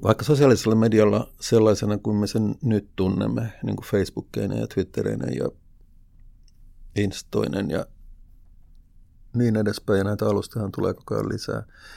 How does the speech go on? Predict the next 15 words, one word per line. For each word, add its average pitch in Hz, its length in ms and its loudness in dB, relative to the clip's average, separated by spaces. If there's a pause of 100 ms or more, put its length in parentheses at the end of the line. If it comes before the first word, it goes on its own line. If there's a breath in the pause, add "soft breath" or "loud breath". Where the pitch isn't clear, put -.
(600 loud breath)
niin 110 160 0
sosiaalisella 110 560 2
mediallahan 107 560 0
oli 107 140 4
jo 110 200 0 (200)
<clears throat> - 340 2
edeltäjä 110 500 4
edellisen 104 440 0
vuosituhannen 92 600 -2 (440)
puolella 98 360 4
kaikki 104 300 -4
ne 101 80 -4
irt-gallerioineen 101 1700 -4
ja 110 120 -6 (920)
muineen. 98 720 -6